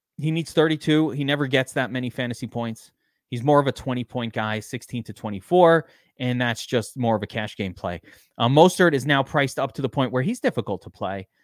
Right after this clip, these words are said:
Um, he's not seeing more than fifteen touches per game. And at six K, okay, you know, and he was putting up those monster numbers, but I think variance and, and all of that means that, um, you know, last week in, in, in what was effectively a competitive game,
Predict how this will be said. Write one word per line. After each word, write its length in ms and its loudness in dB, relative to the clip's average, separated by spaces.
Um, 200 -2
he's 160 -4
not 280 0
seeing 340 -2
more 180 2
than 140 -6
fifteen 380 -6
touches 360 -8
per 160 -10
game. 340 -6
And 180 0
at 120 -4
six 260 -2
K, 420 2
okay, 480 2
you 100 0
know, 140 4
and 100 2
he 60 2
was 100 -2
putting 200 0
up 100 -4
those 160 0
monster 260 0
numbers, 340 -2
but 240 2
I 80 -2
think 300 -6
variance 720 0
and, 200 -6
and 140 -4
all 160 2
of 60 -2
that 280 -2
means 320 -4
that, 300 -2
um, 240 -2
you 80 -2
know, 140 2
last 340 0
week 260 -2
in, 140 -4
in, 280 -4
in 160 -4
what 260 -2
was 120 -2
effectively 560 -2
a 100 -2
competitive 540 -2
game, 380 -4